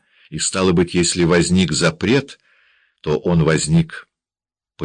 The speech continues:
иным причинам, не оправдывающим соображения Фрейда об Эдиповом комплексе.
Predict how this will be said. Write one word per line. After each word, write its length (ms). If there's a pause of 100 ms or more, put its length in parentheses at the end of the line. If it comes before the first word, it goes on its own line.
(140)
иным 260
причинам, 640 (880)
не 140
оправдывающим 1200
соображения 800
Фрейда 540 (580)
об 220
Эдиповом 560
комплексе. 760